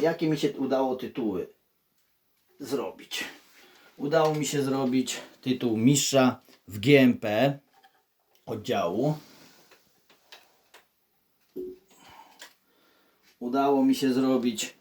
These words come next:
mistrza w kategorii C oddziału.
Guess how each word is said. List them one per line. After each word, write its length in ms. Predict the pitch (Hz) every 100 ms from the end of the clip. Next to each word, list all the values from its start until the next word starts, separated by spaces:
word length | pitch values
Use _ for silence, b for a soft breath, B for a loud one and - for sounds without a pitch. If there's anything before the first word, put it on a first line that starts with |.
| -
mistrza 520 | 120 139 - - 107
w 100 | -
kategorii 720 | - - 113 110 120 107 98
C 580 | - - 110 101 117 151 - _ _ _ _ _
oddziału. 840 | 107 104 98 101 95 90 95 131